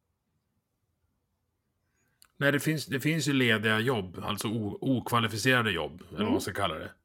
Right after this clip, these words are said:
Speaker 1: hela tiden.
Speaker 2: Mm.
Speaker 1: Eh, ja, jag, jag förstår din, din tankeverksamhet. Och återigen så drar jag en parallell till,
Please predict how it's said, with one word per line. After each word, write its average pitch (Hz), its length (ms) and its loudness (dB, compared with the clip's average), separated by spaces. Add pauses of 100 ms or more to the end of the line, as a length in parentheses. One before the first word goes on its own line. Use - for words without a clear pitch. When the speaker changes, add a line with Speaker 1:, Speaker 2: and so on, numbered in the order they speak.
(220)
Speaker 1:
hela 92 320 -4
tiden. - 240 -12 (480)
Speaker 2:
Mm. 208 160 0 (340)
Speaker 1:
Eh, 95 640 -6 (2250)
ja, 123 400 0
jag, 113 260 0
jag 123 200 0
förstår 131 380 0
din, 104 260 -4
din 101 160 -4
tankeverksamhet. 101 580 -2
Och 107 120 0
återigen 131 440 4
så - 100 -4
drar 104 280 -2
jag 117 100 4
en 110 80 0
parallell 120 540 4
till, 98 440 -4